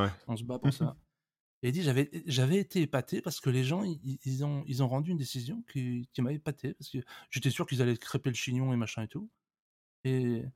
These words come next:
Speaker 2: voilà, et, et il semble quand même que, heu, que ce soit documenté vra-, réellement que, que globalement, les citoyens mis en responsabilité et qui travaillent un sujet rendent des très bonnes décisions pour le bien commun.
Speaker 1: Ouais, je suis, moi, je suis intimement convaincu de ça, hein,
Speaker 2: Et en,
Speaker 1: mais, heu,
Speaker 2: en ce sens-là, ils sont plus gentils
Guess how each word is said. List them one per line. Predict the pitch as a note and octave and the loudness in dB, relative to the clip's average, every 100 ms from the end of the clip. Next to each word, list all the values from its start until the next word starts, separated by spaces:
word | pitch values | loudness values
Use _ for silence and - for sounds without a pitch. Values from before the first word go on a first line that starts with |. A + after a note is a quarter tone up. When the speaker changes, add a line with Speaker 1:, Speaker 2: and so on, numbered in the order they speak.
| - - - | -14 -20 4
Speaker 2:
voilà, | D#3 D#3 A#2+ | 8 8 6
et, | C3 | 2
et | C3 C3+ C#3 G#2 B2 - | 2 -2 -4 -4 -10 -2
il | D3 | 0
semble | C#3 - G#3 A#3+ A3 | 0 2 2 2 0
quand | - D3+ | 2 4
même | C#3+ G3 G#3 | 4 2 -2
que, | - | 0
heu, | D3 C3+ B2+ A#2+ A2+ A2 A#2 B2+ | 0 2 0 0 -2 -2 -6 -8
que | - | -8
ce | B2 | -6
soit | B2 D#3 C3+ | -4 -4 -2
documenté | C3 C#3+ - C3 B2+ D3 C#3 | -2 -4 -4 -4 -4 -2 -2
vra-, | A#2 A#2+ C3 | -2 -4 -4
réellement | B2 C3 A#2+ D3 A3 | -2 0 0 0 -2
que, | - C#3+ D3+ - - _ - - | -2 -4 -4 -10 -20 _ -20 -16
que | - | -2
globalement, | B2+ B2 D3 B2+ C#3 G3 | 0 2 2 4 2 2
les | D3+ | 0
citoyens | - - B2+ C#3 D#3+ | -4 -4 -2 -2 0
mis | D3 D3 | 0 2
en | C#3 | 0
responsabilité | C3 - B2+ A#2+ A#2 A#2 - C#3+ | -4 -6 -8 -6 -6 -6 -4 -4
et | C3 | -4
qui | - | -10
travaillent | - C3 | -10 -8
un | B2+ | -6
sujet | A#2+ C3 | -6 -6
rendent | C#3 C3+ | -4 -4
des | B2+ A#2+ - _ | -2 -6 -8 _
très | C3+ | -4
bonnes | C3 C#3 | -2 -2
décisions | A#2+ - A#2+ C#3+ - - | -6 -8 -6 -6 -8 -6
pour | D3 | -2
le | C3 | -2
bien | B2+ B2+ | -2 -4
commun. | B2+ A2 - _ _ _ _ _ _ _ - | -6 -8 -10 _ _ _ _ _ _ _ -2
Speaker 1:
Ouais, | F#2 F2 | 0 0
je | |
suis, | - F#2+ F#2 | 2 4 6
moi, | G2+ B2 | 8 8
je | G2+ | 8
suis | G2 - G2+ G2 | 4 4 2 4
intimement | F#2+ - G2+ G#2 | 2 0 0 0
convaincu | - F#2+ F#2 G2 | -2 -2 -2 -6
de | |
ça, | - B2 | 0 4
hein, | G#2+ | 6
Speaker 2:
Et | |
en, | C3+ F#2+ | 6 6
Speaker 1:
mais, | |
heu, | F#2 F2+ F#2 | 4 2 0
Speaker 2:
en | |
ce | B2+ | -2
sens-là, | C#3 D3+ F#3 | 0 2 0
ils | |
sont | E3+ C#3 | 2 0
plus | - D#3+ | 0 0
gentils | C#3 D3+ D3+ - F#3 G3 | 4 4 2 -6 -4 -4